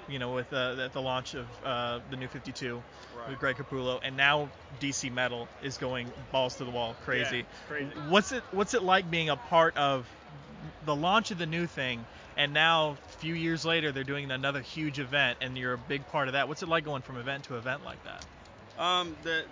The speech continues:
Speaker 2: the going from event to event, it, it's pretty cool, uh, but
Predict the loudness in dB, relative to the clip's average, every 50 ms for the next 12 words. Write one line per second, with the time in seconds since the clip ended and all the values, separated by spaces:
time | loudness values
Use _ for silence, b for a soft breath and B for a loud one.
0 | -12 -10 -10 -10 -8 -4 -2 -2 -2 -2 -4 -6 -6 -6 -4 -4 -4 -4 -4 -6
1 | -8 -6 -6 -6 -4 -2 -2 -2 -2 -2 -8 -8 -8 -8 -8 -4 -4 -4 -4 -4
2 | -4 -6 -4 -4 -4 -4 -6 -10 -12 -16 -18 -16 -12 -8 -8 -8 -8 -6 -6 -6
3 | -6